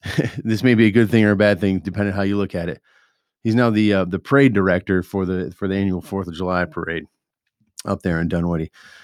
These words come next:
So he's just made this, uh, uh, uh, this credit. He's grown his credibility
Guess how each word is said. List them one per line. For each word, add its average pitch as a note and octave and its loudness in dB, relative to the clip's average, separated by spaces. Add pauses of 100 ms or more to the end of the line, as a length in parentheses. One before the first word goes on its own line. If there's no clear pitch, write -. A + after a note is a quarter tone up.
So A2+ -2
he's A#2+ 6
just A#2 4
made A2 6
this, G#2 2
uh, F#2+ 0
uh, G2+ -6 (140)
uh, F2+ -6
this F#2+ -6
credit. A#2 2
He's A2 2
grown B2 4
his A#2 2
credibility A#2 0